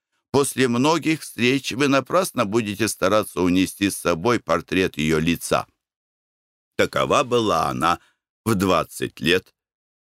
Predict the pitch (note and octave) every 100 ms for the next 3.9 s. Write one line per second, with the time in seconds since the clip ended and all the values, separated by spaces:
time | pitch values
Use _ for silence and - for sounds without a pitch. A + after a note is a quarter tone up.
0 | - B2+ A2 F#2+ D2+ D#2 D#2 D#2+ C#2+ B1
1 | C2+ B1+ C2 C#2 D2+ _ _ _ - G#2
2 | E2+ F2 D2+ D#2+ E2+ - - E2+ E2 F2+
3 | F#2 G2+ - C3+ B2 - - - -